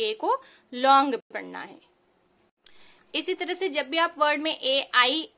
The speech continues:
देखो स्पेलिंग में, आपको एआई को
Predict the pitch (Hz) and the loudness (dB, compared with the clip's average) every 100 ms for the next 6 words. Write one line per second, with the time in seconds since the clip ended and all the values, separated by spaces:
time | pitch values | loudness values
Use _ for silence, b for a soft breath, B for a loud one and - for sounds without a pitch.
0 | - 262 269 311 349 330 - 262 254 269 | -4 -4 -2 -2 -2 -4 -6 -4 -2 -2
1 | 302 427 b b - 233 240 285 294 247 | -2 -4 b b -4 -2 0 -4 0 2
2 | 247 247 254 262 302 | 4 4 2 0 0